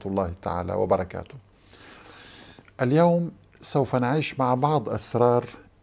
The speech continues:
الجزء الثامن من أجزاء القرآن الثلاثين، لنثبت أن كل جزء فيه إعجاز علمي،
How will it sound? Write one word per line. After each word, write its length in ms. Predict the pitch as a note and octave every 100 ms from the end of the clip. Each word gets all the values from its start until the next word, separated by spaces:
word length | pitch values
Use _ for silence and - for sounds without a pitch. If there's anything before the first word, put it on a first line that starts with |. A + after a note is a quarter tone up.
| A2+
الجزء 580 | G2+ F#2+ A#2+ G#2+ F#2 - _ -
الثامن 800 | - - - A2 A2 G#2+ A2+ G#2+
من 200 | G#2 G#2+
أجزاء 460 | G#2+ F2+ F2+ A2 - A2
القرآن 540 | G2+ - G#2 A2+ A#2+
الثلاثين، 800 | A#2 - C3 C3+ - C#3 A2 F2 - _ - - - - - - - - - - -
لنثبت 920 | A#2 B2+ F3+ - C#3+ D#3 D#3 - - - C#3
أن 200 | C3 A#2+
كل 280 | - E3
جزء 360 | C#3 D3 - D#3
فيه 420 | - C#3 A2 -
إعجاز 440 | F#2+ F#2+ A2+ G2 F#2+
علمي، 340 | F#2 F2+ F#2